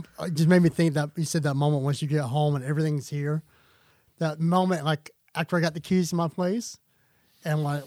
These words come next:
when I was getting my buddies and got everything moved out that night, he said, "You can, you can go ahead and stay there at night." I said, "Dude,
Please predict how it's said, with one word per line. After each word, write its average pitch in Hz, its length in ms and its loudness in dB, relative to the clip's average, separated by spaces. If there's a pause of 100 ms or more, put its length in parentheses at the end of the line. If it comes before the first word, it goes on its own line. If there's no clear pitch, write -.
when 156 80 -6
I - 0 -
was 139 160 -6
getting 160 160 0
my 143 80 0
buddies 160 480 0 (100)
and 156 140 -6
got 175 120 2
everything 175 280 2
moved 170 260 2
out 165 160 2
that 160 120 0
night, 185 320 0
he 208 100 -4
said, 151 320 -4
"You 190 100 -4
can, 226 140 -6
you 202 220 -6
can 185 120 -12
go 202 140 2
ahead 202 120 2
and 190 80 -4
stay - 140 -2
there 202 160 2
at 202 60 -4
night." 233 140 -2
I 247 60 -2
said, 143 220 -8
"Dude, 165 220 -2